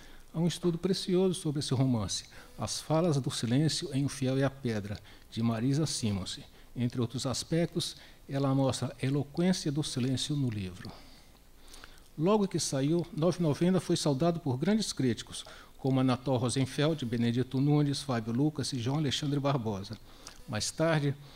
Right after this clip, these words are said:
Ana Luísa Andrade, Ermelinda Ferreira, Regina Iga e Sandra Nitrini também analisaram diversos aspectos do livro, como o virtuosismo do texto, o aperspectivismo, a dimensão cósmica,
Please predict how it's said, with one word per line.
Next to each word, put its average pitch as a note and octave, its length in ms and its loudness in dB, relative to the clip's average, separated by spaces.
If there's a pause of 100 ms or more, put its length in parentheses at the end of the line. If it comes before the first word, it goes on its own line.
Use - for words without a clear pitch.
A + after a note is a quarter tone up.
(160)
Ana E3 220 4
Luísa E3+ 320 4
Andrade, C3 440 2
Ermelinda C3 440 2
Ferreira, B2+ 540 2 (280)
Regina D#3+ 480 4
Iga C3+ 400 2
e - 60 -8
Sandra A#2+ 340 -2
Nitrini D3 560 2 (400)
também E3 300 6
analisaram D#3+ 560 4
diversos D#3+ 540 2
aspectos C3 600 0
do D#3 120 2
livro, A#2+ 340 0 (340)
como A#2 220 0
o - 20 -4
virtuosismo C#3 760 0
do G#2+ 120 -6
texto, D3 480 -2 (240)
o C3 80 -4
aperspectivismo, C3 1160 0 (260)
a A#2 80 -8
dimensão A#2 460 2
cósmica, C3+ 680 0